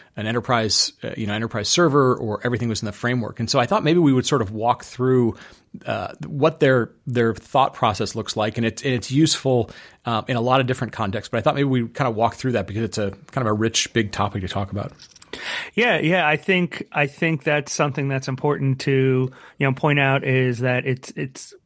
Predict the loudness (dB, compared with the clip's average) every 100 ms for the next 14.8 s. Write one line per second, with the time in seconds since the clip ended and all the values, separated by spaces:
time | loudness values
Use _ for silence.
0 | _ -2 0 2 2 0 -2 -2 0 0
1 | 0 -2 -2 0 0 0 -2 -2 0 0
2 | 0 -2 -2 -2 -2 -2 -4 -2 0 2
3 | 0 -2 0 2 2 2 0 0 -2 -2
4 | 0 0 0 2 0 0 -2 0 0 0
5 | 0 0 0 -2 -6 -20 -14 -2 0 0
6 | 2 2 4 2 2 0 -6 -16 -8 0
7 | 2 2 2 2 2 2 2 2 2 2
8 | 0 -2 0 0 0 2 2 2 2 2
9 | 2 2 0 0 0 0 -2 0 0 2
10 | 2 0 -2 -2 -8 -20 -2 2 2 2
11 | 0 0 2 0 0 0 0 2 2 2
12 | 2 2 2 0 0 0 2 0 2 0
13 | 2 2 0 2 0 2 0 0 0 0
14 | 2 0 0 0 0 0 -2